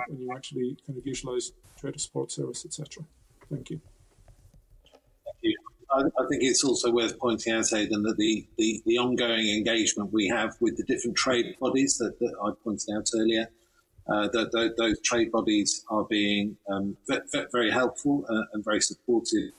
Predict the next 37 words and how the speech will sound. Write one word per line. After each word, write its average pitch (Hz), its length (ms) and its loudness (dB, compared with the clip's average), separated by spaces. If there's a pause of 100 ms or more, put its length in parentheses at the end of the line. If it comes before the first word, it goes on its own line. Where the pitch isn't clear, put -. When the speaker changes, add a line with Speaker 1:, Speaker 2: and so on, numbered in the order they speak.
(140)
Speaker 2:
and 104 160 -2
we're 104 140 4
seeing 101 380 2 (460)
very 127 220 4
positive - 460 2
feedback 123 480 2
from 113 160 2
those 107 140 2
trade 113 260 2
bodies. 92 340 2
So 104 240 0 (420)
encouraging 113 520 2
those 117 240 4
trade 117 200 2
bodies 107 280 2
as 101 120 0
well 107 200 2
to 110 160 -2
reach 123 280 4
out 107 160 0
to - 100 -2
their 107 140 2
members, 107 600 2 (140)
uh, 104 380 0
and, 101 280 0 (100)
and, 101 280 -4
and 110 120 0
to - 100 -8
spread - 220 -2 (160)
the - 40 -2
word, 87 120 0 (240)
uh, 98 180 -2
that, 90 220 -4
that 104 120 -4 (160)
T 104 140 2
S 101 220 0
S, - 320 0